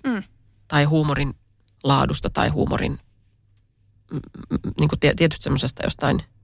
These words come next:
Speaker 2: huumorin laadusta, mikä siinä on. Tai,
Speaker 1: Mm.
Speaker 2: niin. Jotain tämmösiä. Mut ei oo kiire niihin, ei todellakaan. Sit myös ajattelin, että ehkä sit kun mä oon viisikymmentä, niin sitten, sitten mulla on semmoista uskottavuutta, että sitten viisikymppinen nainen,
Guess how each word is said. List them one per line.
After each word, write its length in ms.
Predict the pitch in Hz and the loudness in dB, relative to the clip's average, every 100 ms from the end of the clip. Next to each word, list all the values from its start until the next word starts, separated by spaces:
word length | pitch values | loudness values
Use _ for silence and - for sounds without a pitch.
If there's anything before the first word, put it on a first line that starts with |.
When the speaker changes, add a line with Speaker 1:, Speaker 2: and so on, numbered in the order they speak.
| _ _ _ _ _ | _ _ _ _ _
Speaker 2:
huumorin 340 | - - - - | 0 2 2 2
laadusta, 360 | - 156 - | 0 -2 -4
mikä 160 | 175 156 | -6 -4
siinä 260 | - 147 180 | -4 -4 -6
on. 100 | 175 | -2
Tai, 100 | 277 | 0
Speaker 1:
Mm. 220 | 220 196 - - | 0 -2 -6 -4
Speaker 2:
niin. 160 | 165 - _ _ _ _ _ _ _ _ _ _ _ | -4 -6 _ _ _ _ _ _ _ _ _ _ _
Jotain 200 | 214 269 | 2 4
tämmösiä. 420 | 170 - - - - _ _ _ _ _ _ - - | 4 2 0 -2 -4 _ _ _ _ _ _ -6 0
Mut 140 | 190 | 4
ei 140 | 220 233 | 4 2
oo 40 | |
kiire 280 | - 156 - | 0 -2 0
niihin, 340 | - 85 151 - | -2 -4 -6 -4
ei 100 | - | -2
todellakaan. 540 | - - - - - 156 - | 0 0 -2 -2 -4 -4 -10
Sit 180 | - | -6
myös 220 | 165 165 170 | 2 4 4
ajattelin, 340 | 160 - 147 | 2 0 0
että 120 | 151 | 2
ehkä 140 | 190 220 | 0 0
sit 140 | 226 | 0
kun 100 | 208 | 2
mä 40 | |
oon 80 | 202 | 2
viisikymmentä, 640 | 226 165 - 127 110 95 - | 4 2 0 -4 -6 -2 0
niin 100 | 151 | 2
sitten, 280 | 175 151 - | 2 0 0
sitten 260 | 190 - 156 | -2 0 2
mulla 180 | 135 135 | 2 0
on 40 | |
semmoista 260 | 135 123 147 | -2 -2 0
uskottavuutta, 680 | 131 - - - 85 - - | -2 -4 -6 -2 -2 0 0
että 120 | - | 0
sitten 300 | 135 - 180 - - - | -2 -2 -4 -6 -18 0
viisikymppinen 520 | 196 196 180 156 147 | 2 4 4 4 2
nainen, 380 | 151 143 131 123 | 4 2 0 -6